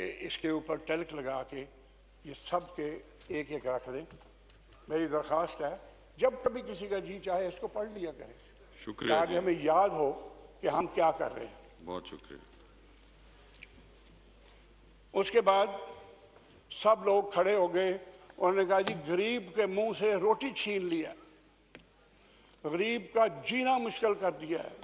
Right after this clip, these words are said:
Speaker 1: गरीब को ये कर दिया इस गवर्नमेंट ने।" भाई, मुझे ये बताओ, अल्लाह मियाँ तो कहता है कि तुम्हारे हमसाये के घर में खाना नहीं है, तो तुम्हारे लिए खाना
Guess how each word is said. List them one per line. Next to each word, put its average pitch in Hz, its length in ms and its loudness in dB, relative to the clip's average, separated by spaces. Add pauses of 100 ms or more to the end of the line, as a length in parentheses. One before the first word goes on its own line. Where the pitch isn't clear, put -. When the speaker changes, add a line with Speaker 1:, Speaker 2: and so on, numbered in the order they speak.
(760)
Speaker 1:
गरीब 220 400 0
को 226 120 6
ये 220 320 2
कर 208 220 4
दिया 185 260 2
इस - 180 0
गवर्नमेंट 151 380 0
ने।" 120 140 -6 (720)
भाई, 196 300 4
मुझे 208 280 4
ये 208 320 4
बताओ, 196 420 6 (1200)
अल्लाह 185 260 6
मियाँ 214 260 2
तो 208 120 2
कहता 208 300 2
है 220 100 4
कि 202 120 0
तुम्हारे 185 340 2
हमसाये 185 520 2
के 202 160 0
घर 170 220 4
में 190 180 0
खाना 170 360 2
नहीं 196 240 2
है, 190 180 4 (2000)
तो 202 100 2
तुम्हारे 196 440 4
लिए 220 260 2
खाना 196 360 2